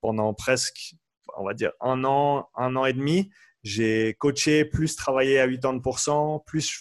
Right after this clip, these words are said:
faisais encore la prépa du rugby et physiquement, je me suis ruiné. Et, et j'en paye encore le prix aujourd'hui. Je sors gentiment de ma tombe,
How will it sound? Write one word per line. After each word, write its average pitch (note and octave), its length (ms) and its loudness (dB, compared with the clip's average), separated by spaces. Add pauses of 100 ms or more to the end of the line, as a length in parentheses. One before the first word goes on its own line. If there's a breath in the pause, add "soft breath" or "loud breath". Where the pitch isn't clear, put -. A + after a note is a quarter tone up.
faisais C3 160 0
encore B2+ 240 0
la B2 60 4
prépa B2+ 320 -2
du A#2 120 -2
rugby C3 320 0 (260 loud breath)
et - 60 0
physiquement, A#2+ 420 0
je A#2 100 -4
me A2+ 60 0
suis A#2 160 -4
ruiné. D#3+ 340 2 (360 loud breath)
Et, A2 320 4
et G#2+ 40 0
j'en G#2 180 2
paye A#2+ 140 2
encore A#2+ 280 2
le A#2 100 2
prix C3 180 0
aujourd'hui. A#2 500 4
Je A2 180 0
sors A#2+ 260 4
gentiment B2+ 440 0
de B2+ 60 0
ma A2+ 140 4
tombe, E3+ 260 2